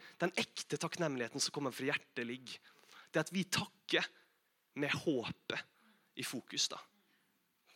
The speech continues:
For et håp det er. Han utholdt skipsforlis, stormer, sult, fengslet sine fiender, tapet sine venner og medarbeidere.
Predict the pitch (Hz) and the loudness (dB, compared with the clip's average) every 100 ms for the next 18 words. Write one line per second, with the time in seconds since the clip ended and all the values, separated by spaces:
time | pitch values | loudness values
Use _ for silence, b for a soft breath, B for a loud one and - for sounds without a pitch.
0 | - - - 156 - 165 - - - 120 | -12 -6 0 2 2 -4 -6 -6 -4 -6
1 | - 107 92 - _ _ - 170 196 202 | -4 -4 -6 -10 _ _ 4 4 8 8
2 | - 208 - 311 - - - 143 175 240 | 10 10 12 12 12 6 6 6 6 10
3 | - - 220 220 160 180 - 185 233 - | 10 12 12 12 10 10 10 8 2 0
4 | - 226 240 - 175 151 131 180 175 143 | 4 6 8 10 10 8 2 4 4 4
5 | - 190 226 233 - 208 196 202 170 170 | 6 6 8 6 8 10 12 12 12 10
6 | 147 123 120 113 | 8 8 8 8